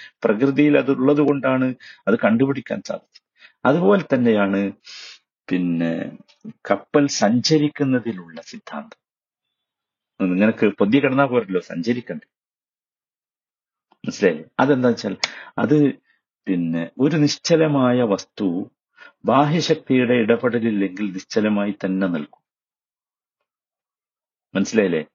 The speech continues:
ആ, ഏ, ആരെങ്കിലും ഇടപെട്ടാലേ അതെന്താവുള്ളൂ,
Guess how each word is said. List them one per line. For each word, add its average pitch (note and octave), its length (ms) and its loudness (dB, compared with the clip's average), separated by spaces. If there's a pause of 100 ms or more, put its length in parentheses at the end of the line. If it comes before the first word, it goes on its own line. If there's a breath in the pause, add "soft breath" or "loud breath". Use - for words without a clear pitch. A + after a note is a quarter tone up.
(800)
ആ, - 240 -4 (180)
ഏ, - 220 -8
ആരെങ്കിലും A#2+ 540 -2
ഇടപെട്ടാലേ D#3 520 2
അതെന്താവുള്ളൂ, C3+ 580 0